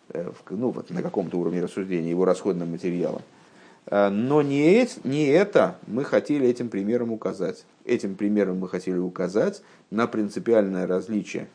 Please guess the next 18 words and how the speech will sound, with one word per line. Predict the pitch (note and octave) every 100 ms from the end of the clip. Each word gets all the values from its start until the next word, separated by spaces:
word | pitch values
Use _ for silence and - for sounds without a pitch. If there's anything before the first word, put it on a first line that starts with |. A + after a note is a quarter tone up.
| _ -
человеческого | G2 G2+ F#2 - E2+
творения | F2 F2+ E2+
и |
божественного, | F#2 F2+ A#2 E3+ F3 E3 -
которое | F#2+ F2+ F#2
заключается | - F#2 F#2+ F2+ F2
в |
том, | - G2 -
что | - F2+
у | F2+
человеческого | - F2+ G#2 - F#2
творения | F#2+ F#2 F#2 F#2+
неизбежно, | F#2+ G#2 A2 G#2 A2+ A#2 E2+ D#2+ - _ -
у | F#2+ F#2 -
продукта | - G2+ G#2+ G#2+ -
человеческого | - F#2 F2+ - E2
творения | F#2 F#2 F#2 F2+
неизбежно | F2 G#2 G#2+ A#2 G#2+ E2 D#2+